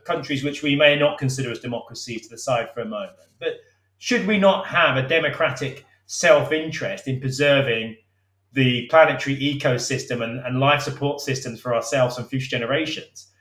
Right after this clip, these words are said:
And the answer is yes, but clearly that's being short-circuited by an economic system over which we have no control. If we had control of that economic system,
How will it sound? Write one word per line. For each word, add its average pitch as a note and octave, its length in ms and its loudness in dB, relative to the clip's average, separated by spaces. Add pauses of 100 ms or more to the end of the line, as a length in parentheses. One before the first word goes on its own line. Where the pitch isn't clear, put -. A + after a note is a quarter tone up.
(200)
And D#3 100 -8
the F3+ 80 2
answer G3 340 4
is C#3 160 0
yes, - 600 0 (180)
but D#3+ 160 -8
clearly G3 400 4
that's D#3 380 4
being C3+ 340 4
short-circuited - 1000 0
by C3+ 460 2 (240)
an C#3+ 100 -2
economic D#3+ 500 2
system C3 340 -6
over C3+ 160 0
which C#3+ 220 -4
we C#3+ 80 -4
have C#3+ 140 0
no D3 100 -4
control. F#3+ 220 0
If F#3+ 140 -2
we G#3+ 100 -2
had G#3+ 180 2
control G3+ 540 4
of C3+ 80 0
that B2 160 -4
economic A2+ 420 -8
system, - 360 -18